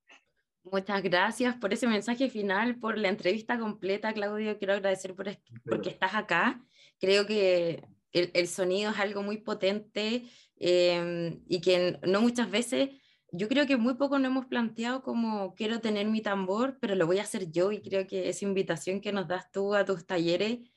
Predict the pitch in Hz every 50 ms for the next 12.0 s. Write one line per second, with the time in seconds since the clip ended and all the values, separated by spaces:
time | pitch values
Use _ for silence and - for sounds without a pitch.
0 | _ _ - 156 147 143 - 180 190 208 208 196 202 196 190 202 180 160 160 165
1 | 170 202 - - 233 277 - - _ _ _ _ _ _ _ - - 202 208 -
2 | 247 226 - - - 120 127 247 - 247 247 247 233 233 240 240 233 226 240 254
3 | 247 247 226 240 247 - 233 233 240 - 240 254 269 277 240 240 233 240 233 220
4 | 226 220 214 208 233 262 220 233 247 240 247 240 - - 226 214 220 226 226 226
5 | 226 226 220 220 220 226 220 226 233 226 226 226 226 - - 208 202 202 208 220
6 | 214 - - 233 226 226 226 214 214 208 202 196 190 156 151 156 175 220 - 214
7 | 214 208 208 202 202 220 214 - 214 196 180 185 190 196 196 190 190 190 185 190
8 | - - - 180 180 180 180 185 180 180 190 - _ _ _ _ _ _ - 170
9 | 175 175 - - 170 180 190 180 - - - - 165 165 160 165 160 156 151 -
10 | - - _ _ _ _ _ _ - 185 175 175 170 165 160 160 160 156 156 -
11 | 107 107 110 - 170 180 196 120 120 120 117 208 185 185 196 196 196 226 269 -